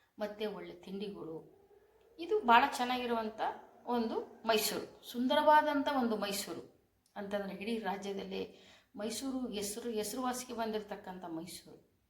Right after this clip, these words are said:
ಇಲ್ಲಿ ನೀವು ಯಾವ ದೇವಸ್ಥಾನದಲ್ಲಿ ಯಾರೋ ಬನ್ನಿ, ಯಾವ ಪ್ರದೇಶದಿಂದ ಯಾರೋ ಬನ್ನಿ,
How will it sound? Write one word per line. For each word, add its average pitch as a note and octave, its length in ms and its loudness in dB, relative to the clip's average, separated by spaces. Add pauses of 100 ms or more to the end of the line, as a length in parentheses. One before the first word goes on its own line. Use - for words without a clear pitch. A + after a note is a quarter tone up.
(920)
ಇಲ್ಲಿ C#4+ 160 4
ನೀವು D#4 160 4
ಯಾವ C4+ 220 12
ದೇವಸ್ಥಾನದಲ್ಲಿ C#4 440 2
ಯಾರೋ B3 220 2
ಬನ್ನಿ, A3 360 -2 (880)
ಯಾವ G3 240 8
ಪ್ರದೇಶದಿಂದ A#3+ 560 4
ಯಾರೋ A3 180 8
ಬನ್ನಿ, F#3+ 500 -2